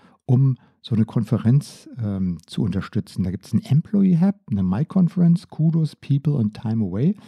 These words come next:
Das sind die fünf Bausteine, die in dieser Lösung drin sind. Da arbeiten wir mit den Common Data Services und ihr könnt euch jetzt diese sozusagen eine Refactored Version,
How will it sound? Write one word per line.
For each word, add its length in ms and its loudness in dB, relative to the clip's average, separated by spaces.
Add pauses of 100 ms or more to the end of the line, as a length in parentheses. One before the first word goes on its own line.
(460)
Das 180 -6
sind 160 -2
die 80 0
fünf 420 0
Bausteine, 600 0
die 100 -4
in 60 6
dieser 120 4
Lösung 400 0
drin 260 4
sind. 360 4
Da 60 -6
arbeiten 360 0
wir 140 0
mit 40 -6
den 160 0
Common 340 2
Data 320 0
Services 640 2 (500)
und 320 0
ihr 140 2
könnt 240 0
euch 180 -2
jetzt 340 -6
diese 640 2 (180)
sozusagen 460 0
eine 340 0 (280)
Refactored 1400 -2
Version, 640 2